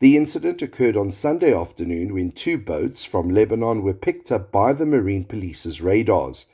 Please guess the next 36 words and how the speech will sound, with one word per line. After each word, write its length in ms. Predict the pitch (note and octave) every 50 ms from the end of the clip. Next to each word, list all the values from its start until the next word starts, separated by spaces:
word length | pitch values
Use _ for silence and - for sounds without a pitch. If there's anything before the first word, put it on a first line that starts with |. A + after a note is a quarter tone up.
| _ _ - - _ _ _ _ _
The 80 | F2+
first 380 | F2 - G2 G2 F#2+ F#2+ - -
boat, 320 | - F2+ G2+ C3+ C3+ -
with 160 | A2+ F2+ -
sixty-nine 720 | - - C#3 C3 - - - G#2 F2+ F2+ E2+ G2 C3 D3+ D3+
people, 520 | - - F2 E2+ - - F#2+ A#2+ A#2+ - - - _ _
was 160 | - A2 F#2+ -
just 240 | - E3 D#3+ - -
seen 220 | - C3+ B2+ A#2+
off 200 | A2 G2+ - -
Cape 300 | - A2+ G#2 G2 - -
Greco, 500 | - C3+ D3+ D#3 D#3 - D#2 C2 - - _ _ _ _
while 180 | _ E2+ E2+ E2
the 80 | D2+ D#2
second 440 | - - C#3+ D3 D3 - C#3+ A2+
boat, 300 | F2+ E2+ D#2+ E2+ - -
with 120 | F#2 F2 E2+
nineteen 560 | F2 G#2 A#2 C#3+ D#3+ D#3 - - A2+ G#2 F#2+
people, 400 | - - F#2 E2+ - - G#2 G2
was 220 | G#2 C3 C#3 C3+
near 200 | A#2 G#2+ G2 F#2+
Paralimni. 800 | F#2 - F2+ D#2+ D#2+ D#2 E2 F#2 G#2 G#2 G2+ G2 F2+ D#2 C2+ C2+ _ _ _ - - - - - - _ _ _
The 100 | D3 C#3
search 340 | - - F#3+ F3+ F3+ -
mission 400 | B2+ A#2 A2+ G#2+ - D3+ F3 F3+
was 180 | D3 A#2+ G2+ F#2+
launched 400 | A2+ A#2 A#2+ A#2 A#2 A2+ - -
after 240 | A2 G2 G2 - G#2
five 460 | F#2+ - - D3 D3+ E3+ F3 E3+ -
people 340 | - A#2+ G#2 F#2+ - F#2+ F#2+
from 220 | F#2+ - F#2+ F2
the 80 | E2+ F2+
second 480 | - - - D3+ D3 - D3 C3 F#2+
boat 240 | - E2 E2 E2 -
jumped 320 | - A2+ G#2+ A2+ A#2 G#2+ -
overboard. 680 | F#2+ F2 D#2 F2 D#2+ D2+ G#2 B2 A#2+ G#2+ F2 - -